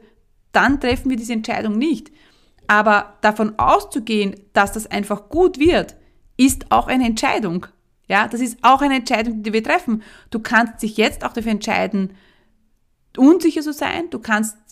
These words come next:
entscheiden, dass du nicht ins Vertrauen gehst und du kannst entscheiden, dass du ins Vertrauen gehst. Ja, und wenn du entscheidest, ins Vertrauen zu gehen, dann wird die nächste Entscheidung auch eine gute Entscheidung werden.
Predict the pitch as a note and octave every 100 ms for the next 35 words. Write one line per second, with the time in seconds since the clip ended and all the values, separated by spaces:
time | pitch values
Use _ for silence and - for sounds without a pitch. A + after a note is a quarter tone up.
0 | - G#3+ G#3+ G#3 G3 A3 A3 A3 A3 G#3+
1 | G3 - _ _ A3+ C4 D4 E4+ D#4 C4+
2 | C4+ C#4 D4 D4 C4 B3+ - A#3 A#3+ B3+
3 | A#3 F#3+ A#3+ A3+ A3+ A3 A3 A#3+ C#4 A3
4 | E3+ E3+ - - _ _ - F#3 G#3 A3
5 | - - A3 G#3+ A#3 C#4 G#3+ - F#3 A#3
6 | A#3+ G#3+ G#3+ G#3 G3+ F3+ F4 G#3+ G3+ G#3
7 | A3+ - G3+ A#3 A3+ G#3 A3+ - - F#3+
8 | F#3+ F#3+ A3+ A3 E3+ A#3+ - - - G#3
9 | A3 A#4+ A#4 G3 G3 F#3+ F#3 F3 - E3+
10 | F#3